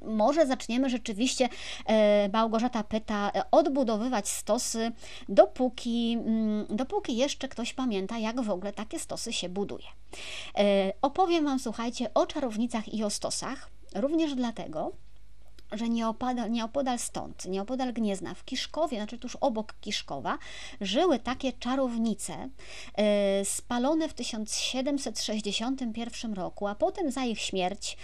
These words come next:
trzeba się było kajać, przepraszać i zadośćuczynić. Dzisiaj oczywiście już się nie mówi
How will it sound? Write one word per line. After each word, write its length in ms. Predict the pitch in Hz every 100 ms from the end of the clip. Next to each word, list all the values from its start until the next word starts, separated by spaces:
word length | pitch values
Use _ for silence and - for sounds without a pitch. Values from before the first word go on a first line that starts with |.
| - - -
trzeba 300 | - 370 349
się 160 | 233
było 280 | 202 247 226
kajać, 600 | - 226 247 240 220 -
przepraszać 760 | - - - 196 226 202 202 -
i 180 | 196 190
zadośćuczynić. 840 | 202 190 180 - - - - 101
Dzisiaj 560 | - 214 311 - 208 196
oczywiście 520 | 214 208 202 247 226
już 180 | 214 -
się 120 | 220
nie 140 | 202
mówi 260 | 208 240 214